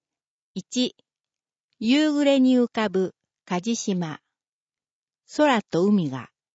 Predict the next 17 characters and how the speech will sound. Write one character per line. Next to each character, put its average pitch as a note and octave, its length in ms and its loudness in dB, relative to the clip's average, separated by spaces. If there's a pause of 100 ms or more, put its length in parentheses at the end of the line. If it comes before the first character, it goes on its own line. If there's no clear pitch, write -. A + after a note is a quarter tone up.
溶 E3+ 180 -4
け G#3+ 200 -2
合 E3+ 160 -4
う。 - 80 -18 (1160)
二、 A3+ 280 2 (760)
海 C#4+ 240 0
水 C#4+ 360 -2
浴 C4+ 300 2
場 C#3+ 300 -2
の C3 240 -4 (320)
砂 G3+ 320 -2
浜 G3 380 0
は D#3+ 220 -4 (460)
裸 F#3+ 300 0
足 C4+ 260 -2
で A3+ 160 2
も D3 240 -4